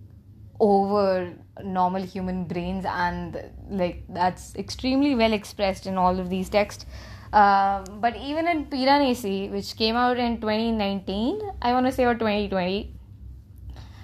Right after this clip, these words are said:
I think it was twenty twenty. Yeah, it was definitely twenty twenty. Um, you had a similar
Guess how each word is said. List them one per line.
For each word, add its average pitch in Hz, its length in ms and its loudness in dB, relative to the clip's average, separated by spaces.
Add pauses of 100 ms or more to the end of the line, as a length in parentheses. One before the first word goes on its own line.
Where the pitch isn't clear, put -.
(240)
I 220 40 -6
think 277 180 8
it 269 100 6
was 233 140 0
twenty 202 260 0
twenty. 170 420 -4 (540)
Yeah, 175 300 6
it 160 40 -4
was 190 140 -2
definitely 190 560 -2
twenty 175 260 -4
twenty. 160 380 -4 (480)
Um, 180 680 4 (1900)
you 262 160 6
had 277 720 4 (160)
a 226 80 -6
similar 240 580 -2